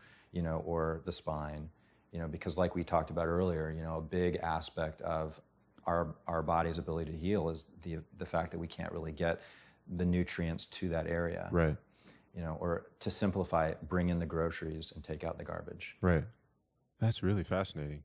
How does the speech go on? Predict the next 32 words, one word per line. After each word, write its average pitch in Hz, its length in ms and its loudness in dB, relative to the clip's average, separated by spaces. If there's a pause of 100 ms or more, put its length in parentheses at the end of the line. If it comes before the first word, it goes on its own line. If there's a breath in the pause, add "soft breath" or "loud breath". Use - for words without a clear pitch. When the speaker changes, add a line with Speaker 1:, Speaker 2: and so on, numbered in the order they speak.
Speaker 2:
So, 92 380 4 (920 loud breath)
uh, 90 320 -14
I - 40 -4
guess - 420 2 (260)
before 98 300 2
we, 90 300 4 (120)
uh, 104 320 -6
ask 92 300 0
a 98 180 2
bunch 101 280 4
more 92 120 4
questions 92 400 0
on 85 140 0
stem 92 300 2
cells, 82 280 2
so, 87 300 2
so - 160 -6
back 92 280 4
to, 87 200 4
to - 160 -4
P - 160 2
R 87 100 6
P, 85 300 2
it's, - 340 -4
you 90 140 0
know, 78 100 0 (220)
platelet-rich 90 560 2
plasma. 82 400 0 (140)
You're, 87 140 0
you're 82 140 0
taking 90 380 2
blood 82 460 2